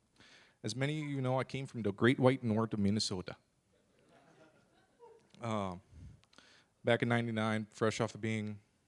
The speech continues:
at Y W A M Discipleship Training School, I was looking at going to the School of Biblical Studies to pursue being a pastor.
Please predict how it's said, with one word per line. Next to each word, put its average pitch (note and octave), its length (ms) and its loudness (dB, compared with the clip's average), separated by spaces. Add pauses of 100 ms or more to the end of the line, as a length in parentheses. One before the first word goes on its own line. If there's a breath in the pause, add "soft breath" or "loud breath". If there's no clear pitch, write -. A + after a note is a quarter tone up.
(160)
at G#2+ 120 -2
Y G#2 140 0
W G#2 160 0
A - 20 2
M G2+ 80 2
Discipleship G2+ 520 -4
Training G2 280 -4
School, G2+ 400 -4 (680 loud breath)
I - 60 -2
was A2+ 100 4
looking A#2+ 220 2
at A2+ 240 2 (400)
going A2+ 220 0
to - 100 -8
the G#2 60 -2
School A2+ 280 0
of G#2 60 0
Biblical G#2+ 300 0
Studies G#2 480 0
to G#2+ 160 -6
pursue - 340 -4
being G2+ 160 -2
a F#2+ 60 -4
pastor. G#2+ 460 -6